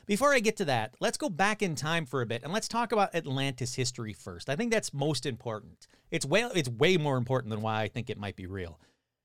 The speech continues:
Uh, Atlantis history, first, it's almost universally agreed upon that the first known writing about Atlantis is from Plato.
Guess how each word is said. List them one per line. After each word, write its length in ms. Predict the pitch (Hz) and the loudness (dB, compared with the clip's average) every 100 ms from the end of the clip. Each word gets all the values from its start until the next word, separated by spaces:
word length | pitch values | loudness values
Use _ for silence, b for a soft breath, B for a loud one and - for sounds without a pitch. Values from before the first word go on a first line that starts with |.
| _ _ - | _ _ 2
Uh, 220 | 160 143 | 4 4
Atlantis 560 | 147 - 165 233 269 - | 2 0 0 0 0 0
history, 600 | 196 - 196 190 196 - _ _ _ _ - | 2 2 0 0 -2 -4 _ _ _ _ 0
first, 360 | 202 117 - - - | 0 0 -6 -8 -10
it's 160 | 131 | -4
almost 300 | 170 180 156 | -2 0 -2
universally 720 | 127 139 202 220 190 - 208 | -2 0 0 2 2 2 2
agreed 260 | 202 135 123 | 2 2 0
upon 460 | 113 117 123 127 127 | 0 0 0 0 -2
that 160 | 123 | -4
the 160 | 131 131 - - | -4 -8 -8 0
first 440 | 202 240 202 - 160 | 2 2 0 -6 -8
known 460 | 185 190 208 214 - | -2 2 2 0 -2
writing 420 | 139 160 180 196 | 2 4 4 2
about 300 | 196 196 185 | 2 2 2
Atlantis 840 | 214 170 180 165 127 107 90 - - _ _ _ _ _ - | -4 -2 0 2 0 -4 -6 -8 -10 _ _ _ _ _ -8
is 100 | 127 | -4
from 220 | 139 120 | -2 -4
Plato. 540 | - 123 98 71 - | 0 0 0 -4 -14